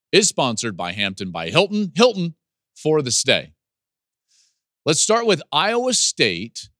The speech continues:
as a seven and a half point dog at home to Texas. Now, Texas and Steve Sarkisian,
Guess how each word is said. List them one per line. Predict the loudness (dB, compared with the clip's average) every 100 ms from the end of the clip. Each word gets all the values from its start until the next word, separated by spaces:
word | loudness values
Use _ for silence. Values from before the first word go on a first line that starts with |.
| -4
as | -2 -2
a | -2
seven | 0 0 0 -2 -4
and | -6
a | -6 -8
half | -2 0 0 _ -8
point | -6 -6 -6
dog | -2 0 0 -4 -8 _ _ -4
at | -2 -2 -4
home | -2 0 -2 -4 -10 -16 _ _ _ _
to | -14
Texas. | -2 0 0 -4 -6 -8 -8 _ _ _ _ _ _ -4
Now, | -2 -4 _ _ _ _ _ _ _ _
Texas | -4 -2 0 -2
and | -2
Steve | -2 -2 0
Sarkisian, | 0 0 0 0 0 0 -4